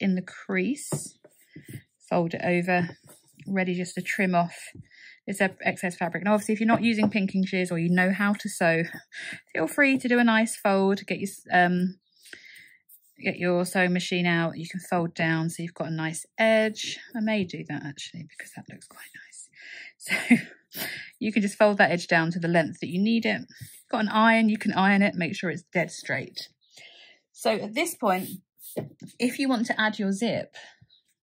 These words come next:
this is for me where it gets a bit complicated because you want your zip to be inside so that you've got this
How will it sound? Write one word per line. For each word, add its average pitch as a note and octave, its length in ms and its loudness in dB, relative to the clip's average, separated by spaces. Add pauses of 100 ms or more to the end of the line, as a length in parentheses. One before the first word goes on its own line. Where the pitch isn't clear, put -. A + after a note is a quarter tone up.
(120)
this A3+ 180 -4
is B3+ 120 -4
for G3+ 120 -4
me B3 240 2
where G#3 140 4
it C#3 100 -2
gets F#3+ 200 -2
a F#3+ 40 -10
bit F3+ 140 -6
complicated - 600 -8 (880)
because B3+ 400 2
you B3 100 0
want A#3+ 180 2
your A3+ 140 2
zip G3+ 240 0 (100)
to - 80 -16
be F#3 380 2 (1500)
inside F3+ 840 2 (2250)
so - 220 -4
that F3 100 -2
you've F#3 240 -4
got - 300 4 (880)
this F3+ 200 -2